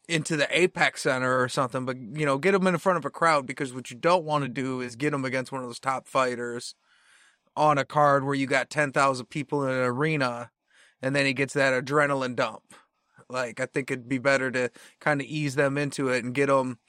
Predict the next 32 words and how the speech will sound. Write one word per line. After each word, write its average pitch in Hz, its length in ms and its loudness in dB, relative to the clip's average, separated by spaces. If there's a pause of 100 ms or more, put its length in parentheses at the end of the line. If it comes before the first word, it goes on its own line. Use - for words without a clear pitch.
(260)
a 120 100 -4
taste 147 520 0
of 127 420 2
a 131 80 -2
big 127 320 -2
show 123 600 2 (440)
on 139 220 2
an 123 40 -6
undercard 127 1080 2
against 135 340 0
a 139 60 0
lower 135 340 2
level 127 240 0
fighter, 123 640 0 (320)
just 131 220 -2
to 131 140 -2
help 135 200 0
'em 135 100 -8
get 131 180 -2
some 139 140 -6
more 131 240 0
experience. 131 720 -2 (260)
And 214 120 2
ultimately 190 420 4
that 170 160 4
makes 170 200 0
it 147 60 -4
an 143 60 -2
easier 147 380 0
fight 135 300 0
to 120 60 -14
sell, 127 540 2